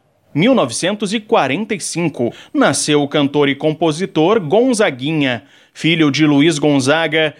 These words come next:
e autor de grandes sucessos como Explode Coração e O Que É O Que É. Mil novecentos e cinquenta e oito, nasceu o tenor Andrea Bocelli, escritor e compositor de óperas italiano.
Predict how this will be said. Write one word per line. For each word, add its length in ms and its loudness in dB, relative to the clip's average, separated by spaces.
e 80 -6
autor 400 0
de 120 -8
grandes 520 -2
sucessos 800 -4
como 260 2
Explode 560 0
Coração 920 -2
e 100 0
O 80 0
Que 320 0
É 120 0
O 100 0
Que 220 -6
É. 240 -2
Mil 220 2
novecentos 580 -2
e 80 -2
cinquenta 580 -2
e 120 2
oito, 440 0
nasceu 460 2
o 80 0
tenor 500 0
Andrea 400 0
Bocelli, 680 0
escritor 580 0
e 60 0
compositor 840 -2
de 120 -2
óperas 640 0
italiano. 760 -2